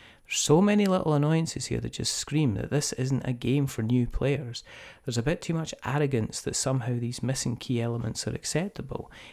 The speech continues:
In this time, with so much competition in this space, I get it. You want your Magic and Keyforge players for your new shiny unicorn.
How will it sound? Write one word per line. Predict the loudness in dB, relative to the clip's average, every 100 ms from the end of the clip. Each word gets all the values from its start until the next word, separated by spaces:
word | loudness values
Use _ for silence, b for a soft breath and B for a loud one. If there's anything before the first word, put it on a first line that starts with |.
| B
In | 2 6 6
this | 4 2 -4
time, | -2 2 2 2 -2 -8 B B -4
with | -2
so | 4 4
much | 4 0
competition | -2 0 2 0 0 -2 -2
in | 0
this | 0 0
space, | -2 -2 0 0 -2 -8 -12 -16 b b b -8
I |
get | 2 6 6
it. | 2 -6 _ b b b b -10
You | -4
want | -2 2
your | 6
Magic | 6 4 0 -4 0
and | 0
Keyforge | 2 0 2 -2 0
players | -2 0 -4
for | -6 -6
your | 0
new | 2 2
shiny | 0 0 2
unicorn. | 4 2 0 -4 -6